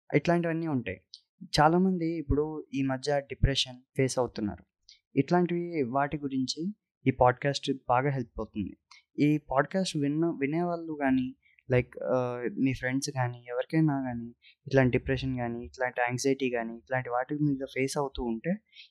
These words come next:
ఈ పాడ్‌కాస్ట్ ఒకసారి వినిపించండి. It may help. ఎవరికి తెలుసు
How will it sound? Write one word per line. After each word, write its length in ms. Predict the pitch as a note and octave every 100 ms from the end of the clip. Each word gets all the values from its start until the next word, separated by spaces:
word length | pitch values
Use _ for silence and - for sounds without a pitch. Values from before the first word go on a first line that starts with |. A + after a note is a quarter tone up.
| -
ఈ 40 |
పాడ్‌కాస్ట్ 540 | D#3+ D3+ D#3 - F#3+ -
ఒకసారి 280 | - D3 B2+
వినిపించండి. 560 | A#2+ - - - - _ _ _ D#3+
It 120 | E3
may 120 | A3+ G#3
help. 180 | F#3 C3 - - _ - B2+
ఎవరికి 340 | C#3 D#3+ D#3
తెలుసు 440 | D3+ D3+ D3 E3+